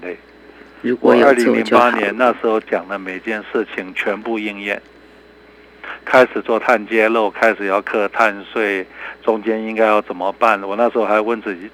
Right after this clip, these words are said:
Speaker 1: 自己一个问题，不是，只问自己，问台湾人一个问题。
Speaker 2: 嗯。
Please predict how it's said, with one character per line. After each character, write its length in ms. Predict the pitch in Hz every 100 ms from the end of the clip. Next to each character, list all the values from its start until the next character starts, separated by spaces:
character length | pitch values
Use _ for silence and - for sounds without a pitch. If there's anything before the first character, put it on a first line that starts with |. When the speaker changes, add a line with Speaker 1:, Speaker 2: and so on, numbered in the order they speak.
| -
Speaker 1:
自 80 | 113
己 100 | 95
一 60 | 92
个 140 | 95
问 200 | 98 98
题， 180 | 85 - - - 107
不 100 | 120
是， 160 | 127 -
只 80 | 151
问 180 | 117
自 140 | 107 113
己， 160 | 92
问 180 | 95 123
台 200 | 113 104
湾 180 | 101 113
人 160 | 104 92
一 60 |
个 120 | 92 92
问 120 | 92 -
题。 80 |
Speaker 2:
嗯。 120 | -